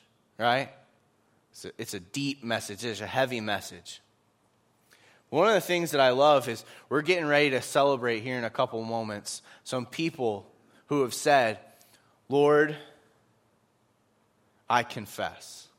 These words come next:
And the joy that that means, the forgiveness that that brings,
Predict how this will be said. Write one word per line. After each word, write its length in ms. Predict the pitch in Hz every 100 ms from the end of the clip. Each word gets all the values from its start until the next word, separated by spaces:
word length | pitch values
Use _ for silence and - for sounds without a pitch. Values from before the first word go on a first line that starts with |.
| _ _ _ _ _ _ _ _ _ _ -
And 160 | 120 123
the 100 | 110
joy 760 | 104 - 156 170 156 113 101 - _ _
that 140 | 127 110
that 240 | 131 110
means, 720 | 127 131 110 92 95 - - - _ _ -
the 120 | 143
forgiveness 1120 | - 156 123 107 185 196 160 147 117 107 - - - -
that 220 | 143 143
that 260 | 143 - 110
brings, 560 | 143 147 135 113 -